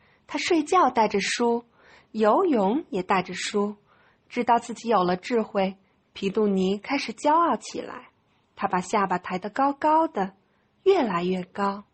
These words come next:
越来越高，脖子也拉长了好几倍呢。最先发现皮杜尼变了的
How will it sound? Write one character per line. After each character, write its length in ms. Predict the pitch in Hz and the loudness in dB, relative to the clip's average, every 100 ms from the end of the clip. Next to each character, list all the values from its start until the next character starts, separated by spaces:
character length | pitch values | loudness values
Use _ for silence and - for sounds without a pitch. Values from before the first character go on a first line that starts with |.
| _ _ _ - | _ _ _ -2
越 180 | 349 247 | 0 0
来 160 | 170 | -2
越 180 | 170 175 | -4 -4
高， 380 | 170 196 190 196 _ _ _ _ _ _ _ | -4 -2 -2 -4 _ _ _ _ _ _ _
脖 260 | 196 190 277 | 0 2 2
子 320 | - 302 254 _ | -2 -4 -4 _
也 100 | 185 185 | -4 -2
拉 200 | 214 220 | 0 -2
长 260 | - 175 | -2 0
了 80 | 185 | 0
好 220 | - 190 | 0 -2
几 180 | 208 185 | -2 -6
倍 300 | - 277 226 | -2 0 0
呢。 180 | 175 202 _ _ _ _ _ _ _ _ _ _ _ _ _ _ _ _ _ _ _ _ _ | -2 -8 _ _ _ _ _ _ _ _ _ _ _ _ _ _ _ _ _ _ _ _ _
最 220 | - 294 | 0 0
先 300 | - 302 311 | 2 0 2
发 120 | 311 | 2
现 220 | 311 285 | 2 0
皮 160 | 254 240 | -2 -4
杜 160 | 277 262 | 0 0
尼 140 | 233 | 0
变 320 | - 302 269 | 0 2 2
了 100 | 220 | 2
的 260 | 208 202 | 0 -2